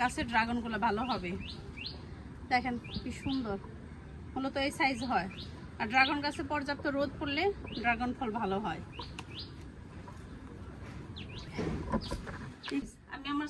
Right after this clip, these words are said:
ছাদ বাগানে এই যে লাকড়ির চুলা বানাইছি, চলেন দেখাই। এখানে বসে আমি ড্রাগন ফল খাবো, তারপর আবার আরো ফল হারভেস্ট করবো।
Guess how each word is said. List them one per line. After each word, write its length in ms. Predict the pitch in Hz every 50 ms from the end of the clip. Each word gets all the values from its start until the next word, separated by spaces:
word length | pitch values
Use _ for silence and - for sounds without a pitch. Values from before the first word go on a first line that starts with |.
| -
ছাদ 180 | - - - 277 - 302
বাগানে 400 | 285 285 277 294 294 294 294 330 415 403 - - - - - - - - - - 247
এই 60 | 247 226
যে 100 | 233 285 302 370 370 - - 247
লাকড়ির 320 | 285 349 320 330 330 349 - -
চুলা 180 | 359 302 285 262
বানাইছি, 380 | 262 269 277 277 302 - - 330 370 392 381 - -
চলেন 220 | 294 277 269 262 254 226
দেখাই। 280 | 254 247 - 254 208 180 185 - - - - - - - 214 - - - - - - - - -
এখানে 200 | 240 - 277 262 214 226
বসে 220 | 269 302 294 - 311 262
আমি 120 | 269 277 285 226
ড্রাগন 300 | 233 269 269 262 269 269 285
ফল 120 | - 302 294 277 -
খাবো, 260 | - 302 277 240 269 277 302 -
তারপর 220 | 285 277 - - 262 262 262
আবার 160 | 240 254 254 247 - - - 247
আরো 120 | 240 247 254 -
ফল 120 | 269 240 -
হারভেস্ট 360 | - 214 196 185 190 - - - -
করবো। 220 | 190 175 170 175